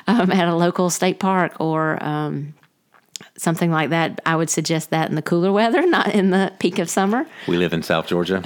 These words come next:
Speaker 1: <laughs> Um, I mean, but that is a fun thing. Your family makes memories. It's sometimes a lot more work camping, especially with small kids, but they think that's cool, and you're away from things, and it gives you a chance to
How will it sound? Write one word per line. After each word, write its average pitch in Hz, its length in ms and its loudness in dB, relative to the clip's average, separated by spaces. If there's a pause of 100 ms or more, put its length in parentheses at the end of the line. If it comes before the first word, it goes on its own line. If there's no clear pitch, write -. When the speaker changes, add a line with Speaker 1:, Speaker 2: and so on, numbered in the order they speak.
Speaker 1:
<laughs> 415 1000 0 (380)
Um, 165 480 2 (920)
I 233 80 2
mean, 233 140 6
but 233 140 0
that 233 200 2
is 226 180 2
a 220 80 2
fun 196 300 2
thing. 185 340 2
Your 160 120 0
family 165 340 0
makes 156 300 -2
memories. 165 640 2
It's 165 400 -4 (260)
sometimes 175 460 0
a 160 60 0
lot 151 180 0
more 151 160 -2
work 170 400 -2 (220)
camping, 220 500 0 (360)
especially 175 300 -2
with 156 140 -2
small 151 240 -2
kids, 180 420 -2
but 156 360 -6
they 160 160 0
think 160 280 -4
that's - 280 -4
cool, 151 520 -2
and 151 400 -2
you're 156 140 -2
away 165 380 0
from 180 240 -2
things, 165 460 0
and 156 180 -4
it 151 60 -2
gives 151 260 -4
you 156 80 -2
a 151 40 -2
chance 151 500 -4
to 147 360 -2